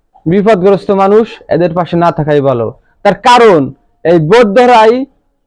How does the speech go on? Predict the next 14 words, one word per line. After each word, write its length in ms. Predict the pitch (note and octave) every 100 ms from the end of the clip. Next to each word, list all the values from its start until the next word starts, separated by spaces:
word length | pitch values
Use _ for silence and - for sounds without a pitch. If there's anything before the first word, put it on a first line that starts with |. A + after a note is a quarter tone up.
| _ _ _ _ _ _ _ _ -
রোহিঙ্গাদের 600 | F3+ A3 A3+ A#3+ A#3+ A#3+
উপর 260 | A#3+ B3 B3+
গণহত্যা 440 | A#3 G#3 F#3 F#3
চালায়, 440 | D3 D3 A#2+ G#2 A2+ _ _ _ _ _ -
আপনারা 440 | D3+ F#3+ G#3 G3+
দেখেছিলেন। 640 | F3+ E3 E3 D#3 B2 G#2+ G#2 - _ _ _ _ _ _ _ _ _ _ _ _ _ _ - -
মিয়ানমারে 520 | G#3+ A#3+ A#3+ B3 A#3+
যে 200 | A#3 A3
সকল 280 | A3 A#3+ A3
বৌদ্ধরা 480 | A3+ G3+ A3+ A#3+
রয়েছে 560 | A#3 A#3 A3 - A#3+ B3 - _ -
তারা 240 | F#3 G#3
মুসলমানদের 640 | G#3+ G#3+ A3+ A#3 A#3 A#3 A#3
উপর 480 | G3 A3+ A#3+ A#3+